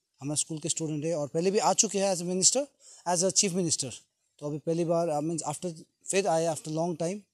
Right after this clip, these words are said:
स्कूल में आए हैं। और प्रोग्राम में उनका बस, अ, वेलकम था, एग्जीबिशन हुआ था, हमारे बच्चों ने एग्जीबिशंस किए थे, साइंस एग्जीबिशन, उसका डिस्प्ले हुआ, उन्होंने पूरा, अ, लुत्फ उठाया उनका और बच्चों को का-, का-, काफ़ी, अ,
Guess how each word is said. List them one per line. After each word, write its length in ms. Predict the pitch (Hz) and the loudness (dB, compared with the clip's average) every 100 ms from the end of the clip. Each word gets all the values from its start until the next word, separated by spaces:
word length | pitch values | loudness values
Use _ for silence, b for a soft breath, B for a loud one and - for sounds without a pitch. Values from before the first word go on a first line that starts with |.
| - | -10
स्कूल 240 | - 160 | -6 -2
में 140 | 151 | -2
आए 140 | 127 120 | -2 -4
हैं। 240 | 117 127 - b b b b 113 | -6 -10 -16 b b b b -10
और 380 | 120 123 123 | -6 -4 -4
प्रोग्राम 400 | 120 175 175 190 | -2 2 4 4
में 100 | 196 | 4
उनका 260 | 196 196 190 | 2 2 2
बस, 300 | 175 202 - | 4 4 4
अ, 160 | 147 139 | 2 0
वेलकम 400 | 143 160 190 190 | 0 2 2 2
था, 240 | 180 196 | 0 0
एग्जीबिशन 500 | 156 151 175 190 202 | 2 4 6 6 6
हुआ 200 | 180 175 | 4 2
था, 100 | 170 | 2
हमारे 180 | 175 185 | 0 0
बच्चों 280 | 165 - 185 | 0 0 2
ने 160 | 196 185 B B B B - | 2 0 B B B B -6
एग्जीबिशंस 520 | 156 160 190 202 214 - | 0 4 6 6 6 4
किए 140 | 202 | 4
थे, 100 | 202 | 4
साइंस 240 | 185 196 | 4 4
एग्जीबिशन, 480 | 196 196 208 190 220 | 2 0 2 2 0
उसका 380 | 226 156 - 180 | -4 -4 0 0
डिस्प्ले 360 | 156 151 - 185 | 4 2 2 2
हुआ, 360 | 170 180 180 175 | 2 0 -2 -6
उन्होंने 300 | 175 180 185 | -2 0 0
पूरा, 460 | 147 156 175 185 180 b b b b | -4 -4 0 0 -2 b b b b
अ, 180 | 135 147 | -4 -2
लुत्फ 260 | 151 196 214 | 2 2 2
उठाया 280 | 202 185 196 | -2 2 0
उनका 380 | 185 170 185 | 0 0 2
और 180 | 190 170 | 2 0
बच्चों 300 | 147 160 180 | -2 -2 -2
को 120 | 175 | -4
का-, 200 | 160 170 | -4 -4
का-, 320 | 131 160 160 156 | -2 -2 -2 -2
काफ़ी, 340 | 165 165 175 | -2 0 -2
अ, 60 | 147 | -2